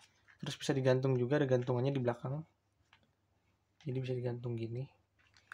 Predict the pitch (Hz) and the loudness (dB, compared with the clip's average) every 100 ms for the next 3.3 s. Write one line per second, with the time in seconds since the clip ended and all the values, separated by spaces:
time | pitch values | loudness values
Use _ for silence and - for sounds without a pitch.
0 | - - - - - 185 196 185 190 - | -20 -20 -20 -6 6 8 8 8 4 2
1 | _ _ _ - 135 160 170 143 143 147 | _ _ _ -4 0 0 6 8 8 4
2 | - 143 143 165 160 - 143 135 143 151 | 2 6 6 6 4 4 8 8 8 8
3 | 156 123 | 6 6